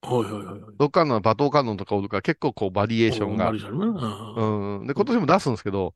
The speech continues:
Speaker 1: うん。
Speaker 2: 三十三観音ね。
Speaker 1: うん。
Speaker 2: 実を言うと、その、
Speaker 1: うん。
Speaker 2: やりたいやりたくないではなしに、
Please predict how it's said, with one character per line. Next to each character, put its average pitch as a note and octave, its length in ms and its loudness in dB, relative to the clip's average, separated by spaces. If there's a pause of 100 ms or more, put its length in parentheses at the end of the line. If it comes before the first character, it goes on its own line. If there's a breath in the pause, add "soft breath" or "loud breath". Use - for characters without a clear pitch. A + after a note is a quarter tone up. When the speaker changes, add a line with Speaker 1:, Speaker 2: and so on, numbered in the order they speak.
Speaker 1:
う C3+ 60 -6
ん。 A2+ 320 -12
Speaker 2:
三 - 380 -6
十 B2 160 -6
三 G2 240 -6
観 G2 240 -6
音 F2 160 -14
ね。 G#2+ 300 -4 (260)
Speaker 1:
う A#2 160 -6
ん。 - 20 -14
Speaker 2:
実 - 260 -8
を A3+ 60 2
言 C3 140 0
う G#2 40 -8
と、 A2+ 200 -2
そ - 120 -10
の、 G#2+ 100 -6
Speaker 1:
う G#2+ 40 -6
ん。 A#2 40 -6
Speaker 2:
や C3+ 120 2
り G#3 120 -4
た C#4 120 2
い A3+ 80 2
や C#3+ 100 8
り C#3 100 0
た C#3+ 120 6
く A#2 80 -2
な A2+ 120 2
い A#2 40 2
で A2 80 0
は G#2 80 -2
な G#2 140 -2
し A2 100 -12
に、 A2+ 380 -2